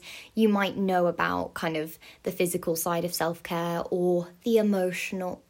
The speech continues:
I think it was emotional. I can't remember. I wrote them down. Um, or the social. So you might only wanna listen to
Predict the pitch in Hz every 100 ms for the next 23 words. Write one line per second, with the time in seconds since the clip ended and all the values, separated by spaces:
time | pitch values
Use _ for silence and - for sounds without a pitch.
0 | _ - 185 233 202 - 170 175 170 170
1 | 190 180 185 196 185 180 175 175 180 196
2 | - 175 170 - 175 185 - - - -
3 | 208 208 202 202 190 - _ - 196 190
4 | 190 190 180 - 180 180 - - 208 214
5 | 214 202 208 196 196 190 185 185 180 190
6 | 180 - 175 -